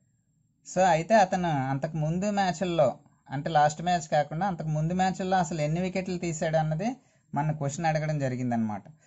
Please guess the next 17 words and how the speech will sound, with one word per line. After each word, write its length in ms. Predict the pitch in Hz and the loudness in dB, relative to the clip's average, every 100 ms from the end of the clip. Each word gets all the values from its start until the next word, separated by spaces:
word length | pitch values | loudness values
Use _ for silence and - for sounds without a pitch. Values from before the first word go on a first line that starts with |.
| _ _ | _ _
So, 80 | - 170 | -2 0
అంతకు 220 | 156 143 143 | 0 -4 -4
ముందు 180 | 151 180 196 | -2 -2 0
మ్యాచ్ల్లో 340 | 196 202 190 175 | -2 0 0 0
ఎన్ని 140 | 180 196 | 0 -2
తీసారో 300 | 185 190 185 | 0 2 2
మనకు 160 | 170 160 | -2 -2
తెలియదు 240 | 160 175 175 | -2 0 4
కాబట్టి 340 | 175 170 170 170 127 120 - _ - | 4 2 -2 -2 -2 -4 -12 _ -2
ఎక్స్ 260 | 131 127 - | 0 2 2
అనుకుంటాం. 460 | 180 175 170 160 190 233 - _ _ - 127 | 0 0 -2 0 0 0 -6 _ _ -2 -2
అప్పుడు 280 | - 208 185 143 123 - _ _ - 143 | 0 0 2 2 -2 -10 _ _ -6 -4
అతను 200 | 175 160 | -2 -4
ఇచ్చిన 220 | 156 202 180 | -2 0 4
యావరేజ్ 360 | 165 175 190 180 185 | 4 4 4 2 0
రన్స్ 220 | 180 165 170 | 0 0 -2
అంతటా 320 | 175 185 | -2 0